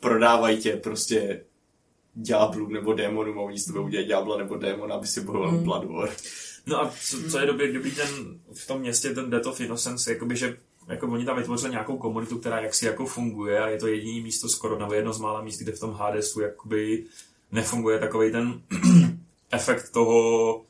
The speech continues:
Speaker 3: že prostě ten, kdy ztratíš tu em-, apatii prostě a, nebo když získáš tu apatii, prostě ztratíš tu empatii a tak. Což je zajímavý, že tam máš jakoby, jsou prostě jakoby safe haven prostě v tom městě, jo.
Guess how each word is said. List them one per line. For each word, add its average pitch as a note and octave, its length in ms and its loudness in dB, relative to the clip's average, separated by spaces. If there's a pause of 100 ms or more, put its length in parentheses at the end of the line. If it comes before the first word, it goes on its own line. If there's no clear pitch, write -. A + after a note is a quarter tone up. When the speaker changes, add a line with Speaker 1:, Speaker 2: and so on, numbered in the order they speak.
(220)
Speaker 3:
že G#2+ 160 -4
prostě G#2 540 -4 (120)
ten, G#2+ 460 -6 (520)
kdy A2 160 -2
ztratíš A2 380 0
tu A2 120 -6
em-, G#2 220 -4 (120)
apatii A2 520 0
prostě F2 420 -4
a, - 320 -4
nebo G2+ 160 -6
když G2+ 360 -4
získáš - 240 -2
tu - 100 -6
apatii, G2 420 -4
prostě F2 240 -6
ztratíš - 400 -10
tu G#2+ 80 -6
empatii G2+ 440 -4
a G2 60 -4
tak. F2+ 160 -8 (2000)
Což - 140 4
je G#3+ 60 6
zajímavý, B2 540 4
že A#2+ 180 -2
tam B2+ 160 2
máš C3+ 160 2
jakoby, B2 280 0
jsou A#2+ 160 -2
prostě A#2 300 0
jakoby A2+ 260 2
safe G#2+ 240 6 (200)
haven G2+ 320 -4
prostě G#2 360 -6
v - 100 -12
tom G2 360 -8
městě, G2+ 440 -6
jo. G#2+ 240 -6